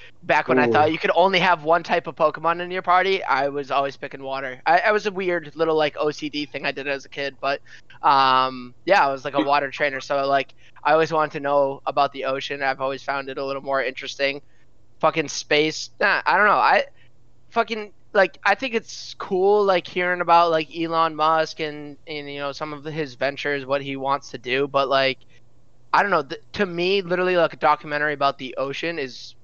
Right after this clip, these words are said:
Speaker 1: more and thrilling than finding out about, like, space to me could be, is more of a fantasy, like, like, and it's, like, it's cool, it's, it has its, it, it has really, like, you know,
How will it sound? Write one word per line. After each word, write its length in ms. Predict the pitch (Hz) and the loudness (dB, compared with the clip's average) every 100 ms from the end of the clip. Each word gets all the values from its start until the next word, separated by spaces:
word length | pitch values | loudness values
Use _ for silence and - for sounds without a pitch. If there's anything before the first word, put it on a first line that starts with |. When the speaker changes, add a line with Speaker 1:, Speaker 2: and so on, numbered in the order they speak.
| - - | -20 -12
Speaker 1:
more 420 | 139 147 147 147 | -4 0 2 2
and 260 | 143 139 127 | 0 -4 -10
thrilling 540 | 135 135 135 139 139 | -8 -4 -2 -4 -6
than 500 | 127 131 127 127 123 123 - - - - | -4 -2 -4 -10 -18 -20 -20 -20 -20 -4
finding 240 | 131 127 127 | -2 0 -2
out 120 | 131 | 0
about, 240 | 123 - - - - | 2 2 0 -2 2
like, 120 | 202 | 2
space 520 | - - 214 240 240 | 0 0 4 4 2
to 80 | 226 | -2
me 380 | 208 208 214 190 - | 4 6 6 2 -2
could 220 | - 180 | -2 -2
be, 440 | 147 170 170 160 - - - | 0 0 2 0 -2 -8 -4
is 160 | 170 | -2
more 160 | 175 190 | 2 4
of 100 | 175 | 4
a 80 | 160 | 0
fantasy, 680 | - 151 143 127 - 104 101 - | 2 0 0 -6 -10 -14 -14 -6
like, 340 | 139 139 135 - - - - - - - - | -2 -2 -6 -18 -20 -20 -20 -20 -20 -20 -4
like, 240 | 190 - 190 | 2 4 4
and 100 | 196 | 0
it's, 140 | 175 | 2
like, 260 | 196 - - | 0 0 -2
it's 140 | 202 | -2
cool, 320 | - 277 240 190 | 2 4 6 4
it's, 140 | - | 2
it 240 | 202 185 | 4 4
has 260 | 165 185 175 | 6 2 0
its, 240 | 180 - - | -4 -6 -8
it, 60 | |
it 420 | 185 170 170 156 | -4 -2 0 0
has 300 | 151 160 156 139 | 2 0 -2 -6
really, 560 | 170 175 165 160 156 | -4 -2 0 -2 -2
like, 320 | 151 151 143 - - - - | -2 -2 -4 -10 -20 -20 -10
you 80 | 160 | -4
know, 220 | 147 135 | -2 -2